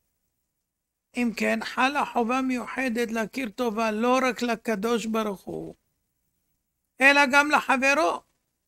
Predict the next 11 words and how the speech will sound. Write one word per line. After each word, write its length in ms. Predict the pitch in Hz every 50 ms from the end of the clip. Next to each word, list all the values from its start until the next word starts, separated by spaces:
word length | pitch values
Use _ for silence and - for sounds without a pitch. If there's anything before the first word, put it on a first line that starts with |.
| _ _ _ _ _ _ _ _ -
בלא 380 | 185 220 233 247 262 277 277
זה 240 | 226 196 247 302 311 311
לא 160 | 285 285 285
שייך, 680 | - - 302 294 302 330 349 359 330 220 - - - _ _ _ _ _ _ _ _ _ _ _ _ _ _ _ _
כמו 240 | - 226 254 269 247
שמבואר 380 | - 269 262 254 262 277 285 302 302
בפסיקתא. 680 | 311 311 247 - - 349 381 - - - - 302 269 254 240 - _ _ _ _ _ _ _ _ _ _ _ _ _ _ _ _ _ _ _ _ _ _ _ -
אלא 160 | 247 247 247 226 226 233
עלינו 300 | 247 269 294 302 311 302
לבאר, 600 | 277 233 233 240 233 240 254 262 262 240 202 190 196 - - _ _ _ _ _ _ _ _ _ _ _ _ -
מדוע 640 | 226 254 269 233 214 240 254 269 285 302 320 320